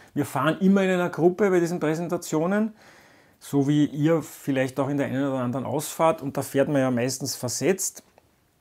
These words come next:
Ähm, und da gibt's dann natürlich das Problem, ähm, dass die Abstände wechseln, auch wenn man sich jetzt ein bisschen bewegt.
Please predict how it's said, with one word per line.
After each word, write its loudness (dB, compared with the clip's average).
Ähm, 0
und 2
da 6
gibt's 2
dann 6
natürlich 6
das 2
Problem, 4
ähm, 4
dass -4
die 0
Abstände 2
wechseln, 0
auch -2
wenn 0
man -2
sich -8
jetzt -6
ein -20
bisschen -4
bewegt. -2